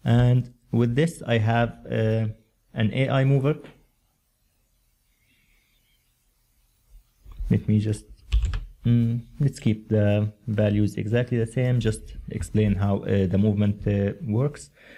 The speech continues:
So the speed just determines how fast it moves. First move distance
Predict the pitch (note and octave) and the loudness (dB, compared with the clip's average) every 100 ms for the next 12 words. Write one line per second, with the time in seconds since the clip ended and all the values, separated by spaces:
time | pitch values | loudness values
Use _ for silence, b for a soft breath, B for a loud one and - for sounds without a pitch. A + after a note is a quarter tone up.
0 | B B _ - - - A#2+ A#2+ B2 - | B B _ -14 -6 0 4 4 2 -4
1 | - B2+ B2+ D3 B2+ B2 A#2+ - A2 A#2+ | -2 -2 0 -2 0 -2 -4 -6 -2 0
2 | A2+ G#2+ - A2 G#2+ A2 G#2+ G#2+ - C3 | 2 -2 -2 -2 0 0 0 -2 0 0
3 | D3+ D3+ - _ - - - - B B | 0 -4 -16 _ -2 0 2 0 B B
4 | B - - - E3+ E3+ - D3+ C#3+ D3 | B -20 -8 0 0 0 -2 -2 -2 -4
5 | D3+ D#3+ D#3+ E3+ - - | -2 -2 -2 -4 -12 -20